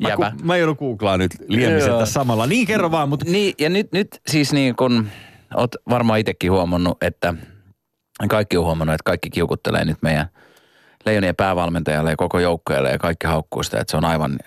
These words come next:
Speaker 2: aivan valtava katastrofi koko jengi.
Speaker 1: Mhm.
Speaker 2: Varsinkin kun eilen hävittiin,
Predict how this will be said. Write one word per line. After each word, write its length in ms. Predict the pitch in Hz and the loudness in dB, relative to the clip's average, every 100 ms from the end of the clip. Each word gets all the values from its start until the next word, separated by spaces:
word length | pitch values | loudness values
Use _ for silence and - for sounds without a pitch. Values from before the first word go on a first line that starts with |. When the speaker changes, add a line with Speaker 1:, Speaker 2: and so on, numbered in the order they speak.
| - - | -10 -6
Speaker 2:
aivan 340 | 82 - 90 | -4 -4 -2
valtava 420 | 101 107 90 82 78 | -2 0 0 -2 -2
katastrofi 600 | 110 107 95 85 78 82 | -2 -2 -4 -4 -2 -2
koko 280 | - - 78 | -4 -2 -2
jengi. 560 | 82 95 107 107 139 165 _ _ _ _ _ _ - - | 0 2 4 4 2 0 _ _ _ _ _ _ -12 -2
Speaker 1:
Mhm. 320 | 110 107 131 | 0 2 2
Speaker 2:
Varsinkin 380 | 120 131 135 131 | 2 0 -2 -2
kun 120 | - 131 | 2 2
eilen 220 | 123 107 | 2 2
hävittiin, 520 | 110 101 - 87 85 | 0 -2 -2 -2 -2